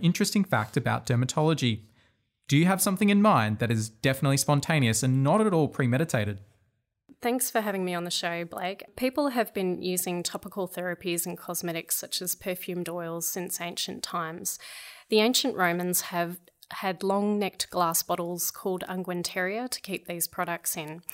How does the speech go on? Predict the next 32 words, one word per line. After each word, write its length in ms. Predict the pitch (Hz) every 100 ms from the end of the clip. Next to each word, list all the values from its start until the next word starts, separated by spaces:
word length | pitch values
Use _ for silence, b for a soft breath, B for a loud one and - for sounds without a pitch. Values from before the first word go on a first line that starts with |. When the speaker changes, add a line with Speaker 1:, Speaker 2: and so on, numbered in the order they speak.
| B B B B
Speaker 2:
A 80 | -
Sumerian 640 | - 220 214 226 233 220
clay 240 | 220 190 175
tablet 560 | - 175 170 180 -
from 240 | - 190 180
two 220 | - 202
thousand 420 | 208 185 185 175
one 160 | 165 170
hundred 500 | 190 180 175 175 170
B 160 | 175
C 300 | 170 - 170
E 320 | 170 156 156 180
described 600 | - - 180 170 170 -
a 60 | 180
recipe 480 | 175 180 185 185 180
for 160 | -
an 140 | 170 -
aqueous 460 | 180 - 180 170
paste 480 | - 170 165 - -
with 120 | 185
ingredients 600 | 180 175 180 175 180 170
such 260 | - - -
as 80 | 180
pulverized 680 | - 185 180 190 170 165 -
snake 400 | - 175 170 -
and 160 | 170
bat 240 | 175 170 -
stung, 480 | - 156 156 160 - B B B -
plant 300 | 226 214 214
extracts 560 | - - 180 - -
and 200 | - 180
earths 600 | 175 165 160 180 - -